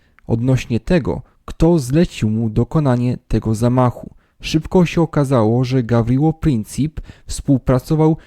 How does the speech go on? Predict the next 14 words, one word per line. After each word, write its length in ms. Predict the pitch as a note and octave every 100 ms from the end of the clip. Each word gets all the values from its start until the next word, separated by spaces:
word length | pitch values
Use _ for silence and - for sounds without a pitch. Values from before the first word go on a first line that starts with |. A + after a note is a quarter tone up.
| -
z 100 | -
serbijską 800 | - C3 B2+ D3 D#3 - D#3 -
organizacją 800 | B2+ B2 B2+ B2+ E3 - - A2+
nacjonalistyczną 1200 | A#2+ B2 - B2 B2 A#2+ - B2 - A2 A#2+ D#3+ - _
założoną 600 | A2 C3 B2 B2 C#3+ C#3
przez 360 | - - C3 -
serbijskich 840 | C#3 B2 B2 C#3 - - C#3+ -
oficerów 600 | B2+ - - C3+ C3+ A2+
wywiadu 420 | A2+ A2+ C#3+ D#3 A2+
wojskowego, 800 | A#2 A#2 - B2 A2+ G#2+ B2+ - - - -
znaną 480 | G#2+ C#3 D#3 E3
jako 380 | C#3+ C#3 - D3 - _ -
Czarna 520 | - B2+ A#2 A#2+ B2 - _
Ręka. 520 | A#2+ C3 C3 G#2+ -